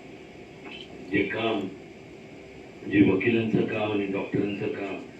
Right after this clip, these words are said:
हे अत्यंत महत्त्वाचं असतं. कारण डॉक्टरांच्या हातात इंजेक्शन असतं आणि वकिलांच्या हातात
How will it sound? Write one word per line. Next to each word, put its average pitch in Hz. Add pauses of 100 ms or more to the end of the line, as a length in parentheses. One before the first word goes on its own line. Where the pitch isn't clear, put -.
(1120)
हे 104
अत्यंत 117
महत्त्वाचं 113
असतं. - (1800)
कारण 120 (2500)
डॉक्टरांच्या -
हातात - (800)
इंजेक्शन 110
असतं - (1400)
आणि 98
वकिलांच्या 104
हातात 101